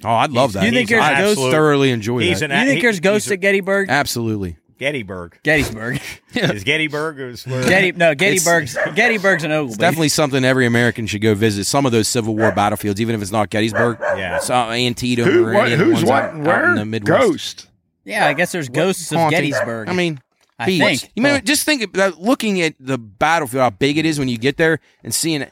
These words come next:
Speaker 1: how many bodies were
Speaker 2: Yeah.
Speaker 1: actually laying on it is, is hard to even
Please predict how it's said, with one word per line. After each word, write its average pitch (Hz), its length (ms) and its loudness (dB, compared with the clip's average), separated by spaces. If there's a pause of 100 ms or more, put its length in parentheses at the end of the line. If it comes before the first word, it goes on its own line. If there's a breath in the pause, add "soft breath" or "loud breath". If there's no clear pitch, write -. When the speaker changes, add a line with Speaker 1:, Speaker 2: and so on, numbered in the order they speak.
(260)
Speaker 1:
how 170 180 -2
many 180 160 -2
bodies 139 580 2
were 123 120 -2
Speaker 2:
Yeah. 131 80 4
Speaker 1:
actually 139 260 -2
laying 127 340 -2
on 151 220 0
it 156 100 -6 (200)
is, 104 480 -4 (220)
is 131 180 -2
hard 165 360 2
to 156 120 -4
even 135 420 -4